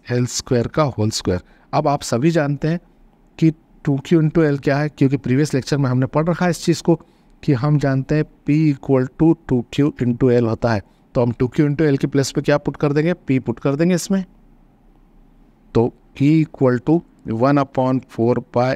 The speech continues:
epsilon zero k और टू क्यू एल को P लिख दिया, तो P into टू आर upon आर स्क्वायर माइनस एल स्क्वायर का होल स्क्वायर। अब यहाँ पे आप देखिए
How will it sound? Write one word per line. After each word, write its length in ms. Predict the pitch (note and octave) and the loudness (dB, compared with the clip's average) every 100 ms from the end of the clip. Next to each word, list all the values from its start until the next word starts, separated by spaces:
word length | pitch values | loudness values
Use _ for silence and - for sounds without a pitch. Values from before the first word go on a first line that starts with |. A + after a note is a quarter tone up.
| - A2 | -4 -8
epsilon 560 | - A#2+ A2+ A#2 A2+ G#2 | -6 -4 -2 0 -2 -2
zero 240 | G2+ F#2+ F#2 - | -2 -2 -4 -2
k 200 | C#3+ G#3 - _ _ _ _ _ _ _ _ - | 2 2 0 _ _ _ _ _ _ _ _ -6
और 140 | A#2 - | -6 -2
टू 80 | B2+ | -4
क्यू 220 | - B2 | 0 0
एल 80 | A#2+ | 2
को 180 | B2+ A#2+ _ C3+ | 0 -2 _ 0
P 120 | D3 | 2
लिख 120 | D3+ | 2
दिया, 220 | D3+ F#3+ - - _ _ _ _ _ - | 2 2 0 -14 _ _ _ _ _ -6
तो 100 | A2 - | -6 0
P 120 | C#3+ E3 - | 2 2 0
into 420 | C#3 C3+ - E3+ F#3+ - _ _ _ _ _ _ _ _ - | 0 0 0 0 0 -6 _ _ _ _ _ _ _ _ 0
टू 220 | C#3 - - | 0 0 -2
आर 260 | D#3 F#3 - _ _ _ _ _ _ _ _ _ _ _ _ _ _ _ _ _ _ - | 0 -2 -6 _ _ _ _ _ _ _ _ _ _ _ _ _ _ _ _ _ _ -6
upon 420 | A#2+ C#3 D3 F#3+ _ _ _ _ _ _ - | -2 0 0 -2 _ _ _ _ _ _ -4
आर 300 | A#2 A#2+ B2+ | 0 0 -2
स्क्वायर 500 | - - B2+ C3+ C3 | -6 -2 0 0 0
माइनस 560 | A2+ A2+ A#2 C3+ - - | 0 2 0 -2 -4 -4
एल 200 | A#2+ A2+ | 0 0
स्क्वायर 360 | - - A2 | -2 -2 -2
का 240 | A2 D#3+ G#3 - - | 0 -2 -2 -6 -2
होल 140 | G2+ F2+ | -2 -2
स्क्वायर। 340 | - F2+ F#2 _ _ _ _ - | -4 -6 -6 _ _ _ _ -2
अब 120 | F3 | 0
यहाँ 240 | D#3 D#3 F3 | 0 0 0
पे 60 | F#3 | 0
आप 140 | F3+ | 0
देखिए 380 | E3 D#3 - | 0 -2 0